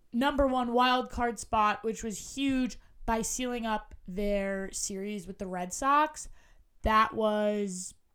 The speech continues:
probably the most important thing that has happened this entire season.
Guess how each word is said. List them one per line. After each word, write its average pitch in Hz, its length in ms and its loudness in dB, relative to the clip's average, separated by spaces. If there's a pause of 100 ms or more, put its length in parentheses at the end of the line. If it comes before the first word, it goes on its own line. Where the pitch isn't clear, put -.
(240)
probably 427 1160 6
the 330 180 4
most 277 600 -2
important 233 540 -4
thing 220 360 -6
that 202 240 -2
has 190 520 -6
happened 190 640 -6 (400)
this 226 380 0
entire 196 680 -4
season. 185 880 -8